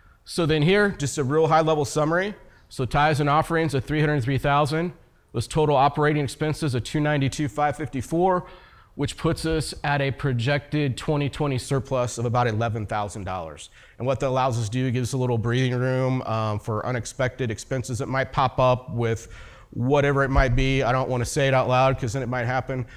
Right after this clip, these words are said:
but stuff happens during the year, right? So it gives a little bit of breathing room there. And so kind of our key summary points.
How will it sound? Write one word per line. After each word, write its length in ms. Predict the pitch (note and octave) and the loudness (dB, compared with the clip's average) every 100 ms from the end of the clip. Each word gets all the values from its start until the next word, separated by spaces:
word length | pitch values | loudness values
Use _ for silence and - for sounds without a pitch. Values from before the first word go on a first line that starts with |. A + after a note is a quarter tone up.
| - | -12
but 480 | A#2+ C3+ A#2+ - - | -2 0 0 -4 -18
stuff 340 | - - D#3+ - | -10 0 2 4
happens 380 | - - C3 | 2 2 -2
during 220 | A2+ B2+ A#2 | 0 0 0
the 80 | |
year, 200 | A2 A2 | 2 0
right? 240 | G#2 G#2 G#2+ | 2 0 -2
So 120 | - | -2
it 40 | |
gives 140 | B2+ A#2+ | -2 0
a 20 | |
little 120 | B2+ | 0
bit 160 | A#2 A2+ | 0 0
of 80 | G#2 | 0
breathing 340 | A#2 A2+ G#2 | 0 2 0
room 160 | G#2 G2 | 0 0
there. 240 | G2 F2 - _ _ _ _ _ _ _ - _ B3 - _ - _ - _ _ _ _ - - - - - - - - - - - - - | -2 -2 -6 _ _ _ _ _ _ _ -20 _ _ -20 _ -20 _ -20 _ _ _ _ -20 -20 -20 -20 -14 -14 -14 -20 -20 -20 -6 -4 -2
And 100 | C#3+ | -2
so 140 | C#3+ D#3+ | 0 0
kind 200 | F#3 F3+ | 2 4
of 100 | D#3+ | 4
our 140 | D3+ | 2
key 360 | - F#3+ F3+ F3+ | 0 -2 0 0
summary 380 | - E3+ F#3+ | 2 4 4
points. 520 | F#3+ G#3 A3 B3+ - | 2 2 2 2 -4